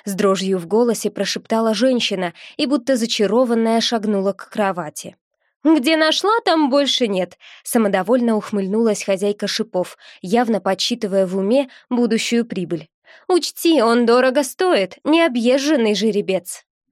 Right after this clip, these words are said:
Руки, прикованные к изголовью постели, сжались в кулаки. Наблюдая за приближением клиентки,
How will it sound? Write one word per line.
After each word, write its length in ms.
Руки, 340
прикованные 640
к 100
изголовью 560
постели, 560
сжались 560
в 60
кулаки. 580
Наблюдая 640
за 100
приближением 760
клиентки, 720